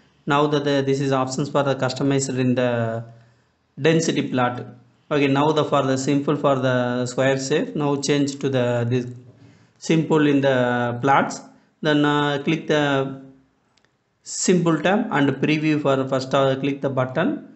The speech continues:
The many options for the simple, uh, style available in the plot details. Okay, now the select for the oval det-, uh, oval shape.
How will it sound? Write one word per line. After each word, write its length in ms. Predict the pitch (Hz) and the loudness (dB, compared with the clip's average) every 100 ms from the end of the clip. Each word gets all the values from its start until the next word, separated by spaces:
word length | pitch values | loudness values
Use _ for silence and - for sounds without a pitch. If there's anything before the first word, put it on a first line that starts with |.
| - - | -20 -2
The 140 | 143 | 0
many 320 | 143 151 170 | 2 2 2
options 400 | 151 143 - 143 | 2 -2 -2 -4
for 160 | 143 135 | -2 0
the 160 | 127 127 | 0 -2
simple, 480 | 143 139 135 131 | -2 0 0 0
uh, 280 | 127 123 123 | 0 0 -2
style 300 | 123 139 135 | -2 2 2
available 320 | 131 127 131 127 | 2 0 -2 -2
in 120 | 123 | -2
the 140 | 151 | -2
plot 300 | 135 135 127 | 0 -2 -2
details. 380 | 123 120 123 120 | -4 -4 -4 -4
Okay, 260 | 139 127 131 | -4 -2 0
now 200 | 135 143 | 0 -2
the 140 | 139 | -4
select 260 | 135 127 131 | -4 -6 -4
for 140 | 131 | -4
the 120 | 123 | -2
oval 360 | 120 127 131 120 | 0 0 0 -2
det-, 260 | 117 117 135 | -6 -8 -8
uh, 160 | 123 120 | -6 -2
oval 340 | 127 127 127 | -2 0 -2
shape. 460 | - 143 208 - | -2 -2 -2 -10